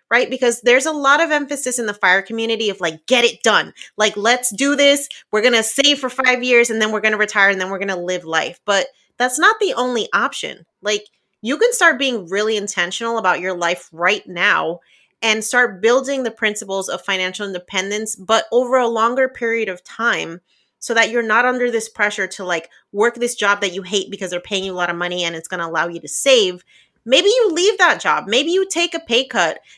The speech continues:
and you invest a little bit less, but you're still being an engineer about your life and your day-to-day in a way that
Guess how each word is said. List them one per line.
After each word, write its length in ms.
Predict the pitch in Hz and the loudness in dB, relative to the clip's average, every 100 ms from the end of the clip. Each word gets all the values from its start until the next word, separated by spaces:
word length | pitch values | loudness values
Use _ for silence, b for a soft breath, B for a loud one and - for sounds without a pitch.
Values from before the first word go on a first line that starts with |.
| - | -6
and 140 | 240 | -2
you 120 | 262 | 0
invest 440 | 262 202 233 285 - | -2 2 2 2 0
a 40 | |
little 200 | 269 262 | 0 2
bit 140 | 226 - | 0 0
less, 300 | 202 247 - | 0 0 -2
but 160 | 220 | -4
you're 100 | 202 | -4
still 440 | 202 - 277 294 240 | -6 -4 -2 -2 -2
being 420 | 254 254 247 240 b b | -2 0 -2 -6 b b
an 120 | 214 | -4
engineer 480 | 208 208 208 202 220 | -2 -2 -2 2 2
about 320 | 202 185 180 | 4 2 0
your 140 | 175 175 | -2 -6
life 580 | 165 180 196 240 262 - | -4 0 2 2 -2 -8
and 140 | 208 190 | -6 -6
your 100 | 180 | -4
day-to-day 600 | 185 180 175 175 190 226 | -4 -4 -4 -2 0 0
in 160 | 214 | -2
a 60 | 196 | -6
way 220 | 170 190 | -4 -2
that 240 | 202 175 | 0 -2